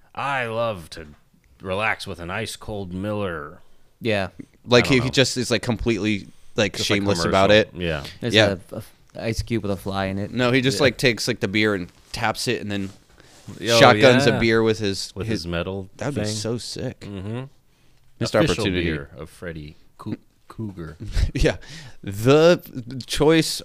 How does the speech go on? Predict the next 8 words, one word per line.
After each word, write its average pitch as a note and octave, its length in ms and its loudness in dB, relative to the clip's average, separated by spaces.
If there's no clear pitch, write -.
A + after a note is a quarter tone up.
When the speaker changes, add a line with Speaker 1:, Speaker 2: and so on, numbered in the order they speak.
Speaker 3:
for A#2 300 0
light A2 460 0
beer A2+ 380 4
for F#2+ 500 0
Speaker 1:
<laughs> - 240 -20
Speaker 3:
pedophile A#2 800 6
burn G#2+ 280 4
victims. F2+ 560 2